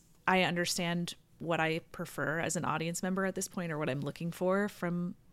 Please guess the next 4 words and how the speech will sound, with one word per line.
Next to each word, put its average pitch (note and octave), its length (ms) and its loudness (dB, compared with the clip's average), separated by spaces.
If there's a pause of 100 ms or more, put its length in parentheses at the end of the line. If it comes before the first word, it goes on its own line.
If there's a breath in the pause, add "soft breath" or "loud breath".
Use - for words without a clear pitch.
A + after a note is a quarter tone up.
(180)
my D#3 420 -2
experiences. G3 1000 -2 (100)
And, D#3 460 -2
uh, D3+ 320 -2